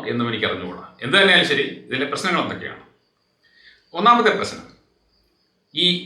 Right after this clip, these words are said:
കെ പി ആൻഡ്രു എന്ന് പറയുന്ന വ്യക്തിയുടെ പറമ്പിലുണ്ടായിരുന്ന വെള്ളക്കെട്ടിൽ കൊതുകുകൾ വന്ന് മുട്ടയിട്ടു. കൊതുകുകൾ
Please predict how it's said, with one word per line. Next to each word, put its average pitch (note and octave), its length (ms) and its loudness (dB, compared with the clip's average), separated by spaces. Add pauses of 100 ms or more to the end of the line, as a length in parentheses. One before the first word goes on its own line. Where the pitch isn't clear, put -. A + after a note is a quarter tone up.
കെ F3 80 4 (140)
പി G#3 80 4 (180)
ആൻഡ്രു D#3 260 0 (140)
എന്ന് C3 160 -2
പറയുന്ന A#2 360 0 (140)
വ്യക്തിയുടെ A#2+ 460 -2
പറമ്പിലുണ്ടായിരുന്ന G#2+ 720 -2
വെള്ളക്കെട്ടിൽ - 460 -4 (200)
കൊതുകുകൾ C#3 400 0 (140)
വന്ന് F2+ 200 -10 (200)
മുട്ടയിട്ടു. - 440 -6 (1400)
കൊതുകുകൾ A3+ 460 6